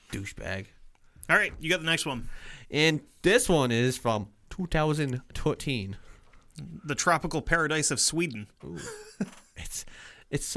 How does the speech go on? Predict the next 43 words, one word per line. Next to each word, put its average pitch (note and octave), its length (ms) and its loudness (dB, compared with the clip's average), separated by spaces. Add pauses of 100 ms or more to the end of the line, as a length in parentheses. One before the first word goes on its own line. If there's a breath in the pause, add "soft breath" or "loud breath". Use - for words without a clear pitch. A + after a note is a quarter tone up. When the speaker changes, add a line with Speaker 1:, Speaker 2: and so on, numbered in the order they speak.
Speaker 1:
it's, D#3 240 -4
it's D#3 200 -6
really C#3 220 -2
tropical A#2+ 460 -4
about G#2 220 0
this - 120 -8
time A2+ 180 0
of A2 60 -2
year, G#2+ 220 -4 (180)
I'm A#2+ 80 -8
telling A2 220 -4
Speaker 2:
The G#2 80 -6
Speaker 1:
you. - 40 -4
Speaker 2:
home C3+ 280 0
of B2+ 160 -4
Sudio A#2+ 440 -2
headphones, C3 520 -6
by A2+ 160 -2
Speaker 1:
Yes. G#2 420 -2
Speaker 2:
the - 80 -12
way. E3 80 -4
Yeah, C#4 400 0
Speaker 1:
Ooh. - 40 0
Speaker 2:
buddy. C#4+ 380 0 (760 loud breath)
Speaker 1:
Uh, A#2 320 4 (1300)
for, C#3 400 0
so C#3 180 0
for C#3 220 -2
the B2+ 80 2
twenty-seventh G3+ 680 -2
time, C3+ 440 2
vandals F3+ 440 0
in C#3+ 120 -2
Sweden B2 460 0
burned F3+ 340 2
down C#3 320 0 (300 loud breath)
a G#2 400 0 (100)
giant F#3+ 560 0
straw C#3+ 540 -4
goat C#3 500 -2 (240)
meant B2+ 280 -2
to - 100 -10
symbolize C3+ 720 0